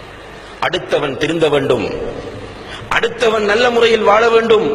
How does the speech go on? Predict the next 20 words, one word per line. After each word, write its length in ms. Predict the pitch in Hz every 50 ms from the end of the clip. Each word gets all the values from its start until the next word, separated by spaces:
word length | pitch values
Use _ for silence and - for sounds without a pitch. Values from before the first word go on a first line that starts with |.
| - - - - - - - - -
அடுத்தவன் 500 | - 151 185 - - - 180 170 165 156
வட்டி 280 | 151 160 156 - 185
சாப்பிடக்கூடாது, 880 | 170 - 170 156 156 - 175 151 143 - - 160 156 143 139 127 120 117 110 98 - - - - - - - - - - - - - - - - - - - - - - -
அடுத்தவன் 560 | - - 226 - 240 254 247 233 233 220 185 151 - - - - - - - -
தொழ 160 | - 160 190 226 240
வேண்டும், 400 | 240 247 240 240 233 214 - - - 226 226 - - - - - 226
அடுத்தவன் 540 | - - - - - - 254 240 233 233 226
ஜக்காத்து 480 | - 226 208 - - 247 254 254 247 254
கொடுக்க 320 | - 240 240 240 233 240 254
வேண்டும், 360 | 240 247 240 247 240 214 - - - - - - - - -
அடுத்தவன் 560 | - - - 226 233 - 262 254 240 247 233 208 160
ஆபாசத்தில் 640 | 185 226 233 208 233 233 233 247 240 247 254 254 240
ஈடுபடக்கூடாது, 840 | 254 254 233 233 240 240 - - 220 262 254 240 240 220 208 180 - - - - - - - - - -
அடுத்தவன் 500 | - - 254 254 - - 247 247 240 220
அப்படி 260 | 220 226 262 254 254
செய்யக்கூடாது, 680 | 254 254 240 240 247 240 240 - 254 254 247 240 233 233
இப்படி 300 | 226 214 233 269 262 269 -
செய்யக்கூடாது 640 | - 247 233 233 214 - - 233 233 226 220 214 214
என்று 200 | 208 208 190 180
விரும்புகிறவன் 600 | 175 202 214 214 208 190 196 196 190 190 175 151